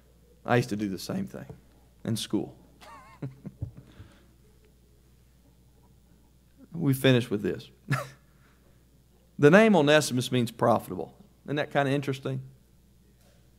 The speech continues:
'Cause he said in verse number eleven, "Which in time past was to thee unprofitable."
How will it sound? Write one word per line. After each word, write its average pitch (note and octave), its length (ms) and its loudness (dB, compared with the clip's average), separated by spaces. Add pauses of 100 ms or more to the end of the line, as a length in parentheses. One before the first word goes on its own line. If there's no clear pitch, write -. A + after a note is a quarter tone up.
(680)
'Cause C3+ 160 4
he C3+ 100 6
said D3+ 360 6
in C3 100 4
verse C3+ 260 6
number C3+ 280 4
eleven, B2+ 420 6
"Which C3 180 4
in B2 140 2
time C#3 320 4
past B2+ 460 2
was A#2+ 120 0
to B2 120 -2
thee C3+ 160 2
unprofitable." A#2+ 840 -2